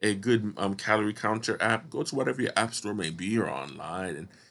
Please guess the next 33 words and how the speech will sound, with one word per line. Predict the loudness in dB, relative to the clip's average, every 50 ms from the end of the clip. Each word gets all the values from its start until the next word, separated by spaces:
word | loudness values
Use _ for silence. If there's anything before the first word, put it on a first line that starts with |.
| _
see | -6 -4 0 2 2 2
which | 4 2 2 2 2
one | 0 -2 -2 -2
works | -2 -4 -4 -6 -6
best | -4 -4 -2 -2 -4 -4
for | -4 -2 0 2 2
you. | 2 2 0 0 -2 -6 -14 -20 _ _ _ 2
Personally, | 2 2 2 2 0 0 2 2 2
I | 0 0 0 0 -2
used | -4 -4 -4 -6 -6 -6 -8 -8 -8
MyFitnessPal | -8 -8 -8 -8 -8 -8 -6 -6 -6 -6 -8 -10 -10 -8 -4 -2 -2 -2 -2 -2
a | -2
lot. | -2 -2 -2 -4 -6 -10 _ _ _ _ _ _ -4
I'm | -2 -2 0 0
looking | 0 0 -2 -2
to |
see | -4 -4 -6
if | -6
I | -6
can | -4
find | 0 2 2 2
a | 4
newer | 4 4 6 6 6
one | 6 6 4 2
to | 0
see | -2 -2 0
if | 2 4
it | 4
has | 4 4 2
some | 0 0 0 0
more | 0 0 0 -2 -2
of | -4 -4 -4 -4 -6 -8 -10
the | -10 -10 -10